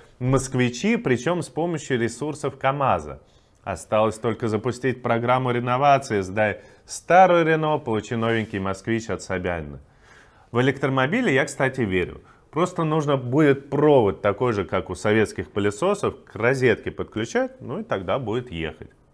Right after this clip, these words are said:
О В Д Инфо сообщает, что в России уже завели почти две тысячи уголовных дел, административных дел о дискредитации российской армии.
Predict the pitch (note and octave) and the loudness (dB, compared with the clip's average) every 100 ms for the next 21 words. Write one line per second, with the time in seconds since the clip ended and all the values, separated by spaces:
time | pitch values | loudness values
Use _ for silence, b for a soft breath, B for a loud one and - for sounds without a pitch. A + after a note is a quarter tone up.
0 | _ _ b b b b b b A#2 A#2 | _ _ b b b b b b -4 0
1 | D3 F3 G#3 F#3+ F3+ D#3 - G#2 F#2+ D3+ | 2 4 2 0 0 0 2 -2 0 -4
2 | C#3+ - - A#2+ G#2 G#2+ G#2+ - F#3 C#3+ | -4 -8 -8 -4 0 0 -2 -2 -2 0
3 | A#2 A2 A2 A#2 C3+ A#2+ - C3+ G#2 G#2 | -2 -2 0 -2 0 -2 -2 -4 -4 -2
4 | C3 C3 - C3 A#2+ G2 F2 F#2+ F2+ F2+ | -2 -4 -6 -4 -4 -6 -6 -4 -4 -2
5 | G2 G2+ F#2 E2+ - - - - C3 E3+ | -2 -2 -6 -10 -16 -20 -16 -4 0 0
6 | C#3+ - G2+ G#2+ G#2 G#2+ G#2 - E3 A2+ | -2 -6 -4 -4 -4 0 0 0 -4 -2
7 | F2+ E2+ D#2+ D#2+ F2 F2 - - - G#2+ | -4 -4 -4 -4 -4 -8 -12 -20 -10 -6
8 | G#2 F#2 F#2 A#2 B2+ A#2+ F#2+ F2+ G2+ - | -6 -4 -2 -2 -2 -4 -6 -6 -8 -6
9 | G2+ G2+ E2 D2 | 2 4 2 -6